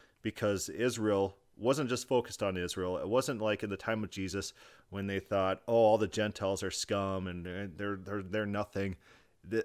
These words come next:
the entire point of Israel being a special priest nation was to eventually evangelize the rest of the world.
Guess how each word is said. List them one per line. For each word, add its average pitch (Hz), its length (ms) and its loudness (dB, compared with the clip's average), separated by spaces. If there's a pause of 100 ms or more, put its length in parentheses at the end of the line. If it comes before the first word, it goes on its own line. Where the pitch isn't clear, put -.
the 113 140 2
entire 151 360 0
point 143 460 -2
of 101 200 -2
Israel 107 400 0
being 98 320 -2
a 90 100 -4
special 104 720 -2
priest - 500 -6
nation 101 520 -2 (420)
was 117 420 4
to 107 380 2
eventually 104 720 0 (100)
evangelize 95 800 0
the 90 80 -8
rest 87 260 -6
of 73 100 -14
the 85 80 -8
world. 85 420 -2